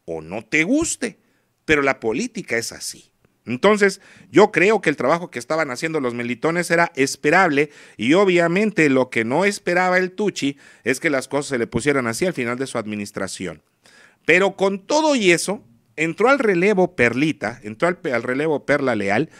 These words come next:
y lo que nos están comentando es que puso en cintura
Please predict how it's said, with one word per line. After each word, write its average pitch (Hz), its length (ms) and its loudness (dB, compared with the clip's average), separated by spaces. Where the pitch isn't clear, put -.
y 135 140 2
lo 147 140 6
que 151 160 0
nos 151 240 -4
están 220 320 -2
comentando 196 720 -2
es 190 140 -2
que 196 120 -2
puso 226 300 -2
en 233 100 -2
cintura 208 580 2